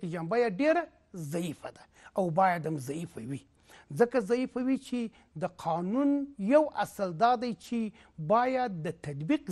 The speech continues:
زمینه ورته مساعده وي. نو په افغانستان کې د عادي حالت نه دی چې موږ عادي قوانینو د تطبیق نتیجه وغواړو. په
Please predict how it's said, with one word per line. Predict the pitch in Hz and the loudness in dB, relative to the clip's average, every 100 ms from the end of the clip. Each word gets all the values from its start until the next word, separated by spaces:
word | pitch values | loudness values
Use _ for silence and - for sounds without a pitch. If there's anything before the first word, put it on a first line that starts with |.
| 160 | -4
زمینه | 151 147 190 349 | -2 0 4 6
ورته | 359 302 | 6 4
مساعده | 226 190 190 175 147 131 104 | 2 0 0 -2 -4 -8 -12
وي. | 110 _ - - | -14 _ -20 -8
نو | 285 | -6
په | 294 262 254 | -2 0 0
افغانستان | 226 233 240 - 269 262 | 2 0 -2 -2 0 0
کې | - 220 | -2 -6
د | 180 180 - - | -4 -6 -8 2
عادي | 208 214 240 180 | 6 8 6 4
حالت | 185 180 170 170 | 4 2 0 -4
نه | 139 | -8
دی | - _ _ - - - | -10 _ _ -20 -20 -10
چې | - | -2
موږ | 180 220 294 294 294 202 | 2 6 6 4 0 2
عادي | 185 175 285 - | 4 4 0 0
قوانینو | 247 247 240 262 262 262 | 0 2 4 2 2 0
د | 185 175 - | -2 -4 -4
تطبیق | 170 170 302 330 - _ - | -4 2 0 0 -12 _ -2
نتیجه | 190 185 185 190 | 0 0 4 6
وغواړو. | 196 156 151 180 190 220 - _ _ _ _ _ _ _ - - - _ _ _ | 6 6 6 8 6 2 -8 _ _ _ _ _ _ _ -20 -20 -20 _ _ _
په | _ | _